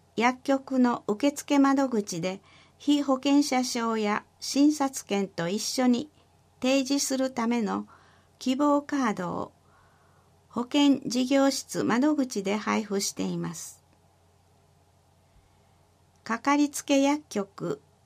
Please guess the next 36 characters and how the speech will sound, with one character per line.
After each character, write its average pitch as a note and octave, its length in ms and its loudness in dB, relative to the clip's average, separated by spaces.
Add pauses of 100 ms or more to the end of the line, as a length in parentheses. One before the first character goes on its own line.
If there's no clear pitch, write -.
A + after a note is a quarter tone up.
(160)
お G#3 120 -2
薬 C#4 460 0
手 B3+ 200 0
帳。 D#3+ 520 -6 (1800)
か A#3 120 -4
か C#4+ 160 4
り D4+ 160 4
つ - 140 -12
け C#4 160 2
薬 C#4+ 240 2
局 G#3 300 -4
で F#3 140 0
処 G#3+ 200 -2
方 C4+ 260 2
し C4+ 80 -4
て B3+ 180 0
も A#3+ 140 4
ら A#3 160 0
う A#3 80 -4
と、 A3+ 300 -6 (440)
す - 160 -6
べ D4+ 160 4
て A3+ 140 0
の F#3+ 160 0
薬 G#3 500 -2
が G3 240 0 (120)
一 - 320 2
つ C#4+ 120 -4
の G3+ 160 2
薬 F#3 300 -2
局 B3 320 -2
で A#3+ 140 2
把 A3+ 300 0
握 G#3 180 -6
で F#3+ 160 -2
き、 - 260 -14